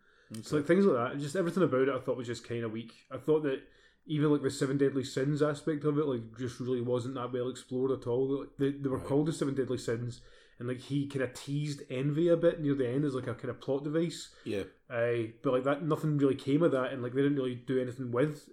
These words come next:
Speaker 2: any of them at all. Um, there was just, like, loads of sequences that just felt like they were lifted out of other stuff that done it better. So, like, the boardroom sketch, uh, felt like the bit in Dogma when, uh, Ben Affleck and Matt Damon
Speaker 1: Mm.
Speaker 2: go into the, the board meeting.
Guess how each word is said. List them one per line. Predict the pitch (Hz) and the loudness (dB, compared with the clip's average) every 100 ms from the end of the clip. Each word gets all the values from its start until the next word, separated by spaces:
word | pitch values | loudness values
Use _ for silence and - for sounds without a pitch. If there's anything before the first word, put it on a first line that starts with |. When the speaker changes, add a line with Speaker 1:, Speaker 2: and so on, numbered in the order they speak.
| - | -6
Speaker 2:
any | 135 151 | -4 0
of | 170 170 | 0 0
them | 180 160 - | -4 -4 -8
at | 131 | -4
all. | 135 156 175 - - _ _ _ _ - | 2 2 2 -4 -20 _ _ _ _ -12
Um, | 120 131 143 | -8 -4 -2
there | 156 | -2
was | 147 | -2
just, | - | 2
like, | 208 - | 2 4
loads | 165 170 | 4 4
of | 170 | 2
sequences | - 175 165 180 127 | 2 0 0 -2 -2
that | |
just | 123 117 | -4 -6
felt | - 127 | -2 -2
like | 120 | -2
they | |
were | 123 120 | -4 -4
lifted | 123 127 | -4 -2
out | 123 | -4
of | 117 120 | -2 -4
other | |
stuff | 120 - 120 | -6 -6 -6
that | 139 127 | -6 -6
done | 120 | -6
it | 117 | -4
better. | 113 135 151 | -4 -2 -2
So, | 147 139 | -4 -6
like, | 117 | -4
the | |
boardroom | 117 127 143 143 156 160 | -4 4 4 4 0 0
sketch, | 151 156 151 151 - | 0 2 0 0 -10
uh, | - 131 117 | -8 -6 -6
felt | 139 127 | -2 -2
like | 127 120 | -2 -6
the | - | -6
bit | 120 123 | -4 -4
in | 123 120 | -6 -2
Dogma | 120 147 156 151 | -2 0 0 0
when, | 135 123 117 113 123 | 0 -2 -4 -10 -10
uh, | 110 110 110 | -8 -6 -4
Ben | 117 | -4
Affleck | 117 113 - 117 120 | -4 -8 -6 -6 -6
and | 113 113 | -8 -8
Matt | 117 120 117 | -8 -8 -8
Damon | 117 120 135 127 120 143 | -6 -4 -4 -8 -12 -10
Speaker 1:
Mm. | 127 95 78 - | -8 -10 -14 -6
Speaker 2:
go | 131 | -4
into | 127 | -4
the, | 120 | -4
the | 127 131 | -2 -2
board | 120 127 | -2 -2
meeting. | 123 143 139 139 | -4 -6 -6 -10